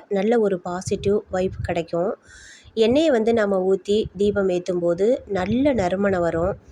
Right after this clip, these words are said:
இதையும் நீங்க செஞ்சு பாருங்க. ஷார்ட்ஸ் வீடியோ நான் நிறையவே போட்டுட்ருக்கேன். நிறைய ஆன்மீக தகவல், வீட்டுக்கு தேவையான, பெண்களுக்கு தினமுமே பயன்படுற வகையில உள்ள குறிப்புகள் எல்லாமே நான் நிறைய போட்டுட்ருக்கேன்.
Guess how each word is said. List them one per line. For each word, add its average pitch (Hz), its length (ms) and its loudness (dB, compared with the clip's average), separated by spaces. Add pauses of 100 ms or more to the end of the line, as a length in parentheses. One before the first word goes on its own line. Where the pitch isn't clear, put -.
(400)
இதையும் 240 380 2
நீங்க 214 420 2
செஞ்சு 190 240 0
பாருங்க. 175 520 0 (1200)
ஷார்ட்ஸ் 311 460 0
வீடியோ 226 240 2
நான் 226 140 2
நிறையவே 185 400 2
போட்டுட்ருக்கேன். 180 760 -2
நிறைய 214 500 0
ஆன்மீக 190 480 -2
தகவல், 175 560 -2
வீட்டுக்கு 196 420 -2
தேவையான, 165 680 -2 (360)
பெண்களுக்கு 214 580 0
தினமுமே 190 500 0 (100)
பயன்படுற 180 420 -4
வகையில 170 380 -2
உள்ள 170 240 -4
குறிப்புகள் 175 560 -6
எல்லாமே 190 420 -4
நான் 190 140 -2
நிறைய 170 320 -4
போட்டுட்ருக்கேன். 170 680 -8